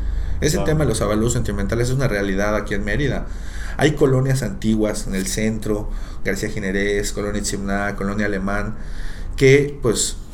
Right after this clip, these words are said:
Speaker 1: el ci-, el ciclo de la vida, la gente que vivía en esas casas ya son adultos mayores, ya empiezan a quedar viudos, viudas, etcétera.
Speaker 2: Claro.
Speaker 1: Los hijos se fueron, queda el nido vacío, quieren vender esas casas, pero hacen ese tipo de avalúos. Entonces,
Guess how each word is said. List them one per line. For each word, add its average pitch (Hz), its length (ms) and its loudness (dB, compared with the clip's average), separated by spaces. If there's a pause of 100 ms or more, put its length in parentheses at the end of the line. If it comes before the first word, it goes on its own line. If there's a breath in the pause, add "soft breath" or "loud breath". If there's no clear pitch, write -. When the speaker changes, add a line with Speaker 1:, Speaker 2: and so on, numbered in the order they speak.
(400)
Speaker 1:
el 131 140 2
ci-, 196 220 0
el 151 100 -2
ciclo 196 200 0
de 196 60 4
la 190 100 4
vida, 202 240 2
la 117 160 0
gente 160 400 0
que 127 120 0
vivía 117 180 4
en 123 100 2
esas 127 220 -2
casas 120 340 -2
ya 110 120 0
son 120 200 0
adultos 110 420 0
mayores, 113 720 4
ya 110 60 -2
empiezan 107 360 -2
a 98 80 -2
quedar 101 260 0
viudos, 107 480 0
viudas, 101 340 0
etcétera. 107 480 -2
Speaker 2:
Claro. 117 320 -2
Speaker 1:
Los 117 240 4
hijos 127 220 4
se 113 100 0
fueron, 127 480 2 (380 loud breath)
queda 135 200 8
el 120 100 4
nido 123 220 4
vacío, 113 480 0 (340 loud breath)
quieren 127 320 6
vender 120 260 2
esas 123 240 -2
casas, 127 360 0 (440 loud breath)
pero 120 220 6
hacen 127 240 0
ese 127 160 0
tipo 113 300 -2
de 104 60 0
avalúos. 104 480 0 (120)
Entonces, 120 400 0